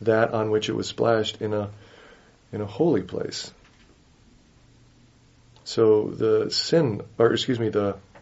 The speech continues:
the burnt offering and the grain offering, you come in contact with them, they make you holy. Uh,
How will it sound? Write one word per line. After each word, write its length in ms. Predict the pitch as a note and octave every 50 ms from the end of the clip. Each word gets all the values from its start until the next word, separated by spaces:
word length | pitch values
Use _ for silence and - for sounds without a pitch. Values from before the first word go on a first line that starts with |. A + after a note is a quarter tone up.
| _ _ _ _ _ -
the 100 | - G2+
burnt 340 | G2+ G#2+ B2+ D#3 E3 -
offering 460 | A#2 G#2 G2 - - G2 F#2+ F#2 F#2+ G2
and 260 | G2+ G2+ G2+ G2 F#2+
the 220 | F#2+ F#2+ F#2+ F#2+ - - - - _ _ _ _ _ _ _ _ _ _ -
grain 340 | A2 A2 A2 B2 C#3 C#3+ A#2
offering, 340 | G#2+ G2 F#2+ - G#2 G2+ G2+
you 80 | G#2
come 120 | G2+ B2 A#2
in 80 | G#2+
contact 300 | G#2+ A#2 A#2+ A#2+ A#2+ A2
with 80 | A2+ A2
them, 140 | G#2+ G#2 G#2+
they 100 | G#2+ G#2+
make 200 | A2+ A2+ G#2+ A2
you 120 | A2 G#2
holy. 260 | - B2+ B2+ A2 G#2 G#2 - - - - - - - -
Uh, 80 | -